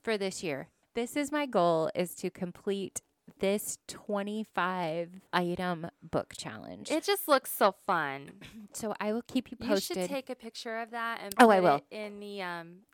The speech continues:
Speaker 2: in the podcast post.
Speaker 1: Yes, I will.
Speaker 2: Because it really is just done. It's created in a way that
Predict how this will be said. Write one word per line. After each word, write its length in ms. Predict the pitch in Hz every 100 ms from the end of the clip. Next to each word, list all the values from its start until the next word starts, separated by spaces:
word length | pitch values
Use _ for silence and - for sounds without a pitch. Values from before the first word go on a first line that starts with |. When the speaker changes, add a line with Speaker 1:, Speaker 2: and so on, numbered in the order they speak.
| _
Speaker 2:
in 180 | 208 208
the 120 | 202 -
podcast 760 | - 185 - 202 190 196 - - -
post. 440 | 220 214 269 - 220
Speaker 1:
Yes, 340 | 214 - - -
I 120 | 190
will. 260 | 165 - -
Speaker 2:
Because 340 | 262 240 269
it 140 | 277 220
really 340 | 285 302 262
is 500 | 220 208 196 190 - _
just 320 | 220 208 - _ -
done. 400 | 220 208 208 208 -
It's 160 | 208
created 560 | - - 254 247 285 311
in 120 | 302
a 100 | 247
way 340 | 208 185 196
that 160 | 190